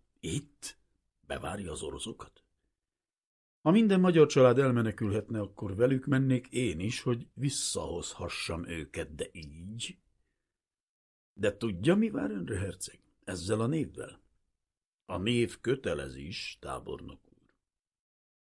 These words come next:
A két férfi szeme néhány pillanatra keményen egymásba kapcsolódott. Aztán a tábornok kinyújtotta a kezét. „Isten legyen önnel, herceg”,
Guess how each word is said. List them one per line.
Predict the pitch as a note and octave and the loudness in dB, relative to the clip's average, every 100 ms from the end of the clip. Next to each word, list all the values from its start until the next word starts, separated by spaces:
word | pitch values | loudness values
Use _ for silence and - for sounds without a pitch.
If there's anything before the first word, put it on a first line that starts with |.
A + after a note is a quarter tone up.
| _ _ _ _ _ _ _ | _ _ _ _ _ _ _
A | A2+ | -10
két | A2+ C#3 C3+ | 2 2 4
férfi | C#3 - C3 | 2 2 0
szeme | - A#2+ | 0 2
néhány | B2+ A#2 G#2+ | 2 2 0
pillanatra | B2+ A2+ A2+ G#2 A2 | 0 0 0 -2 -4
keményen | B2+ A2 F#2 F2 E2+ | 0 0 0 -2 -6
egymásba | - E2 D#2 D2+ D2 C#2+ | -6 -6 -6 -6 -6 -8
kapcsolódott. | C#2 C#2+ - D#2 D2 C#2+ C2+ - _ - - _ _ _ _ _ _ _ | -8 -10 -10 -10 -8 -8 -10 -14 _ -20 -20 _ _ _ _ _ _ _
Aztán | - G2 G2 | -6 -2 -2
a | F#2 | 0
tábornok | G#2 E2 D#2+ D#2 D2 | 0 0 -2 -4 -8
kinyújtotta | F2+ D2 B1+ C#2 B1 - | -8 -8 -8 -12 -14 -14
a | C#2 | -14
kezét. | - C2 A#1+ A#1 - _ _ _ _ _ _ _ _ _ _ _ _ | -12 -14 -14 -18 -20 _ _ _ _ _ _ _ _ _ _ _ _
„Isten | D#3+ - C#3+ | 0 6 8
legyen | B2+ A#2 G#2+ | 8 6 2
önnel, | G2+ F#2+ E2 | 0 -2 0
herceg”, | E2 D2+ - C#2 B1 | -2 -2 -6 -10 -10